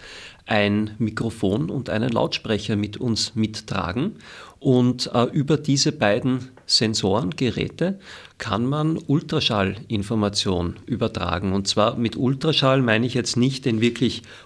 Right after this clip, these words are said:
hohen Ultraschall, wie ihn zum Beispiel Fledermäuse zur Orientierung verwenden, sondern den sogenannten nahen Ultraschall. Das ist der Ultraschall im Bereich, der ganz knapp über unserer Hörschwelle beginnt.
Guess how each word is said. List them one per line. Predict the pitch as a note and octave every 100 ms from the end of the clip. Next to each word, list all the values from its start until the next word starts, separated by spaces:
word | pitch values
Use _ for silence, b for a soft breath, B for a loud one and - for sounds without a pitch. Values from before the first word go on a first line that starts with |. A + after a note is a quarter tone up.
| -
hohen | A2 C3+ F3
Ultraschall, | F#3 D#3+ D#3 D#3 - C#3 C#3
wie | B2+
ihn | A#2
zum | C3 G#2+
Beispiel | G2+ - - G#2
Fledermäuse | A2 G2+ B2 A2+ A2 A#2 B2+
zur | - A2+ G#2+ G#2+ B
Orientierung | - A#2 A2 G#2+ G2+ A#2 A#2+ D3
verwenden, | C#3+ D3 A2+ A#2 C#3+
sondern | C3 A2+ A2 A#2+ A#2+ B B B B A#2+
den | G#2
sogenannten | B2+ A2+ G#2+ G#2 G#2 F#2+
nahen | G2 G2 A#2+ C#3 C#3
Ultraschall. | F3 C#3 C#3+ C3 C3 B2+ B2 A#2
Das | A2+
ist | A#2+ -
der | A#2
Ultraschall | B2+ A#2+ A#2 - A2
im | A2 G#2+
Bereich, | A2+ F#2 F#2+ A#2 - B B B B
der | A#2+
ganz | A#2+ - - G#3 C3+ -
knapp | A#2+ A2 -
über | - C3 D3
unserer | C3+ A#2+ A2+ A2 G2+
Hörschwelle | G2 G#2 G#2 G#2 F#2+ G2
beginnt. | G#2 F#2+ F2+ F2 -